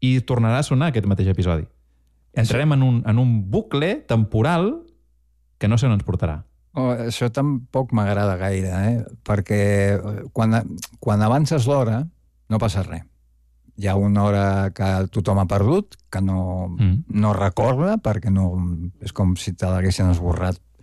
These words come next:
Speaker 1: Mm, hi ha un buit.
Speaker 2: màgicament.
Speaker 1: Mm.
Speaker 2: Però quan tornes enrere, eh, per mi és un mal de cap, perquè tinc, com a astrofísic,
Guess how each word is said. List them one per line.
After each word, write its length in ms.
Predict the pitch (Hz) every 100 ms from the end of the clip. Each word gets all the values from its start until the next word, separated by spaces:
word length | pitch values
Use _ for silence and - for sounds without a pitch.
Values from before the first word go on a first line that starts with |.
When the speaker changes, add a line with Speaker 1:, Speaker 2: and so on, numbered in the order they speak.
| _ - -
Speaker 1:
Mm, 60 | 110 85 107
hi 80 | 113
ha 40 |
un 100 | 113
buit. 20 | 101 90
Speaker 2:
màgicament. 380 | 98 110 202 104
Speaker 1:
Mm. 160 | 85 - _ -
Speaker 2:
Però 140 | 113
quan 180 | 113 131
tornes 360 | 156 175 190 139
enrere, 500 | 143 131 135 117 175 180 _ _ _ _ _ _ _ _ _ _ -
eh, 640 | 107 104 104 95 95 90 90 90
per 180 | 101 107
mi 80 | 123
és 80 | 123
un 100 | 143
mal 200 | 147 143
de 100 | 123
cap, 220 | 117 131 95 - _ _ _ _ _ _ _ -
perquè 280 | 98 92 92
tinc, 380 | 113 127 131 - - - -
com 220 | - 95
a 60 | 92
astrofísic, 760 | 90 - 87 135 117 117 147